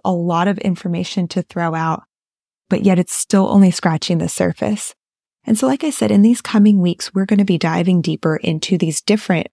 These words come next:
components of health, and also have some bonus ones too. Like, we have an upcoming guest who's gonna talk about sexual wholeness and sexual health, which is another really important topic.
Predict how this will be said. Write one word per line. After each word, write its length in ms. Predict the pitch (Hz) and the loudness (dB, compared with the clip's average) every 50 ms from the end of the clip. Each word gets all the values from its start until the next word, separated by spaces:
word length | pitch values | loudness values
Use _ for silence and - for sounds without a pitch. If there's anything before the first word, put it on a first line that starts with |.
| _ _ - | _ _ -6
components 460 | - 165 - - 160 160 156 - - | -6 -4 -2 -2 -2 -2 -2 -2 -4
of 100 | - - | -4 -4
health, 200 | - 165 156 - | -2 -4 -4 -2
and 160 | - 175 - | -4 -4 -2
also 360 | - 214 254 311 - - 370 311 | 0 0 -2 -2 -2 -2 -2 -2
have 200 | 277 285 269 - | -2 -2 -4 -2
some 220 | - 269 240 214 | 2 2 2 4
bonus 340 | 214 202 208 214 214 208 - | 4 4 4 2 2 0 0
ones 300 | 170 165 156 165 - - | -2 -2 -2 -2 -4 -4
too. 220 | - - 175 165 | -2 0 2 2
Like, 200 | 160 156 156 - | 2 0 0 0
we 120 | 180 185 175 | 2 2 2
have 200 | 175 190 185 190 | 2 2 0 0
an 140 | 175 170 | 0 0
upcoming 420 | 175 185 - - - 190 190 185 180 | 0 -2 -2 0 2 4 4 4 4
guest 240 | 165 170 170 - - | 2 -2 -4 -2 -2
who's 140 | 170 160 | -4 -2
gonna 200 | - - 160 156 | -2 -2 -2 -2
talk 300 | - - - 156 151 - | -2 -4 -4 -4 -2 -2
about 340 | - 151 156 147 147 - - _ _ _ _ _ _ | -2 -2 0 0 0 -2 -4 _ _ _ _ _ _
sexual 480 | - - - 165 - - - 160 160 151 | -6 -4 -4 -2 0 0 2 2 2 2
wholeness 420 | 135 156 151 156 156 156 160 - | 0 0 0 2 0 0 -2 -2
and 120 | - 151 - | -2 -2 -2
sexual 400 | - - - - - - - 151 | -2 -4 -2 -2 -2 -2 -2 -2
health, 360 | 143 - 50 50 - - - | -2 -2 -2 -4 -4 -6 -6
which 160 | - - - | -4 -2 -2
is 180 | 160 147 - - _ - | -2 -2 -4 -6 _ -2
another 300 | 175 170 185 180 226 226 | 0 2 2 2 2 2
really 300 | 208 170 160 160 165 160 | 2 2 2 2 2 0
important 460 | 156 147 - - 151 - - 151 - | 0 -2 -2 -2 -2 -2 -2 -4 -4
topic. 500 | - - - - - - - - - - | -4 -6 -6 -6 -4 -6 -6 -8 -10 -20